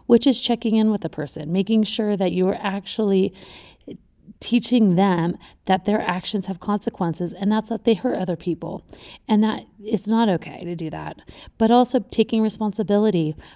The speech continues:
for their behavior. And I think that's key versus just saying sorry.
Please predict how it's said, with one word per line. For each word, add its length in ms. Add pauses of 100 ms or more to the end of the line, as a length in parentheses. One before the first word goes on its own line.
for 240
their 120
behavior. 440
And 160
I 80
think 200
that's 220
key 440
versus 440
just 140
saying 240
sorry. 420